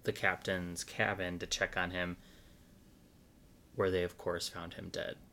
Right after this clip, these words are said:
So they found him dead at around six thirty P M. And I don't know the exact layout of this barge. I, like, looked all over the place. I couldn't find it. But again, it's not very big.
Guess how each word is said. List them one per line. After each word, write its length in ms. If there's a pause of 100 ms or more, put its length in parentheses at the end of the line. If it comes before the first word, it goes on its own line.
(520)
So 180
they 120
found 240
him 100
dead 360
at 460 (360)
around 340
six 320
thirty 540
P 220
M. 180 (1900)
And 540 (380)
I 100
don't 100
know 120
the 120
exact 480
layout 320
of 100
this 160
barge. 520
I, 320
like, 240 (100)
looked 200
all 100
over 140
the 60
place. 180
I 40
couldn't 200
find 240
it. 180
But 100
again, 180
it's 160
not 100
very 160
big. 420